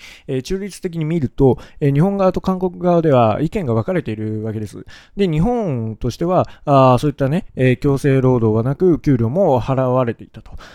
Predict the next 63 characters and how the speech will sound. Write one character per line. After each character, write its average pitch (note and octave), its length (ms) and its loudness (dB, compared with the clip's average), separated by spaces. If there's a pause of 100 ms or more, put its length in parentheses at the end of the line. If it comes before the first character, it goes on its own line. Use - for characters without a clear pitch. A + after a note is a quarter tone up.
(140)
で、 F#3+ 320 0
韓 G#3 180 -4
国 G#3 260 -8
側 G3 560 2
と F#3+ 200 -6
し - 60 -6
て G#3 100 0
は C#3 240 2
人 D3+ 180 -2
権 F3+ 160 -2
を - 20 -2
無 F3+ 140 0
視 E3 160 -4
し - 120 -8
て C#3+ 200 0
強 D#3+ 240 -2
制 D#3+ 180 0
労 D#3 160 4
働 A2 160 0
を F#2 40 -2
し - 80 -10
て E3 100 0
い D#3+ 80 0
た B2+ 80 -6
と。 - 180 -12 (300)
え C#3+ 360 4
ー、 - 20 -2
ま D3+ 80 -2
あ、 - 20 -4
こ G#3 140 -2
う A3 80 4
い - 20 -12
っ - 20 -12
た、 F#3 500 4
あ F#3 40 2
ー、 - 20 -2
見 G#3+ 220 0
識 - 180 -10
的 G3+ 200 -6
な、 C3 460 0
あ B2+ 40 4
ー、 - 100 4
見 G#3+ 160 2
識 - 160 -8
の G#3+ 200 -2 (100)
違 F3 440 -2
い - 20 -6
か G3+ 100 0
ら、 C3 320 0
あ B2 80 2
ー、 - 20 -6
国 - 160 -4
際 D3 140 0
問 C3 160 -2
題 A2 100 -2
に G#2 80 -6
発 - 280 -4
展 C#3 320 -2
し - 80 -12
て D3+ 100 -2
い B2 80 2
る G2+ 100 -6
と、 G2+ 200 -14